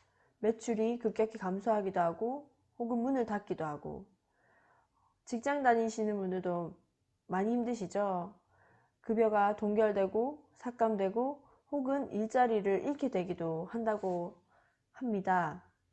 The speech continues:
이렇게 어려운 시기를 살아가는 여러분들은 어떤 준비하고 계신가요?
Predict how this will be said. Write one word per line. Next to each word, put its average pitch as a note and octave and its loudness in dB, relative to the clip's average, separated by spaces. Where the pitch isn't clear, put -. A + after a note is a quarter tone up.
이렇게 A3 4
어려운 A#3+ 4
시기를 G3+ 0
살아가는 G3 2
여러분들은 E3+ -2
어떤 A#3+ 0
준비하고 F#3 -2
계신가요? E3+ -6